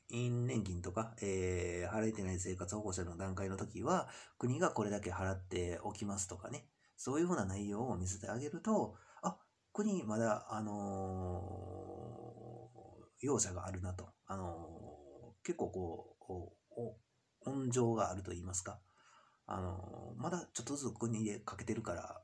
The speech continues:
まだどっか仕事あったら、頑張って働いたら、まだなんとかなるかもしれないよっていうようなね、そういう優しいところも、あのー、しっかりと見受けられるような法律。これはもう僕は二十歳の頃に言ってたんですよ。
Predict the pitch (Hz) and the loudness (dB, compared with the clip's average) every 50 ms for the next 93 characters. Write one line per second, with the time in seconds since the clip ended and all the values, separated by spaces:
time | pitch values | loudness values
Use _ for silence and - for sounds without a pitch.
0 | _ - 113 123 131 120 110 - - - - - - - 120 117 117 107 110 107 | _ -4 -2 0 0 0 -2 -4 -6 -6 -6 -4 -2 -2 0 0 0 0 2 2
1 | 101 95 95 - - - - - - 95 90 90 90 - 98 113 120 123 117 117 | 2 0 -2 -4 -6 -6 -6 -4 -4 -4 -4 -4 -8 -4 -4 -2 0 0 -2 -2
2 | 120 107 101 110 101 95 90 90 - - - 95 110 120 107 95 92 98 107 120 | -2 -2 0 0 0 0 -2 -2 -4 -6 -4 0 2 2 2 2 0 -2 -2 -2
3 | 139 117 90 95 92 90 - - - - - 131 120 113 101 92 110 139 - - | -2 -2 -2 -2 -4 -4 -6 -8 -4 0 2 2 4 2 2 2 0 -2 -2 -6
4 | - _ - 110 98 101 104 95 87 90 101 117 - - - - - - - - | -10 _ 0 2 4 4 2 2 0 -4 -6 -8 -10 -10 -10 -6 -6 -4 -6 -6
5 | - - - 180 180 180 180 185 196 202 190 - 120 104 107 101 - 98 101 110 | -6 2 4 4 6 6 6 4 4 4 4 4 2 2 2 2 2 2 2 2
6 | 131 151 156 123 90 87 87 87 87 87 87 85 87 92 - - - 110 95 90 | 2 2 4 4 4 4 4 2 0 0 -2 -2 -2 -2 -4 0 0 0 0 0
7 | 90 90 101 104 104 101 98 101 101 98 95 98 98 98 95 92 87 87 90 90 | 0 0 0 0 0 0 0 0 0 2 2 0 0 0 0 0 0 -2 -4 -6
8 | 98 98 98 92 - - - 226 208 156 101 92 92 196 - 208 190 - 233 - | -6 -4 -4 -4 -2 2 4 4 4 4 2 2 2 4 4 4 2 2 0 -2
9 | 285 - - 320 320 294 262 117 107 - 104 92 92 98 98 - 101 92 90 - | 0 2 2 2 4 2 0 -2 -2 -2 -2 -2 -2 -2 -2 -4 -4 -4 -4 -4
10 | 95 | -6